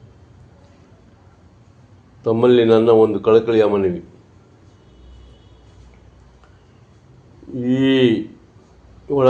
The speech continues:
ಮೀಸಲಾತಿಯ ವಿಚಾರದಲ್ಲಿ ಏನು ಈಗ ಪರಸ್ಪರ ಟೀಕೆ ಟಿಪ್ಪಣಿಗಳು ಬರ್ತಾ ಇದೆ,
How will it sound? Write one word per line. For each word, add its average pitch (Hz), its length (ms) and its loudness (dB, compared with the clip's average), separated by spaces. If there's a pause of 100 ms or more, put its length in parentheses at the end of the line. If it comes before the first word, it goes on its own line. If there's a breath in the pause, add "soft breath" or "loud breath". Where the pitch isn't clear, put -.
ಮೀಸಲಾತಿಯ 127 640 2 (100)
ವಿಚಾರದಲ್ಲಿ 110 640 0 (2750)
ಏನು 139 340 4 (160)
ಈಗ 123 100 4 (3000)
ಪರಸ್ಪರ 139 460 2 (1900)
ಟೀಕೆ 131 360 -4
ಟಿಪ್ಪಣಿಗಳು 117 500 0 (220)
ಬರ್ತಾ 107 240 0 (100)
ಇದೆ, 101 180 0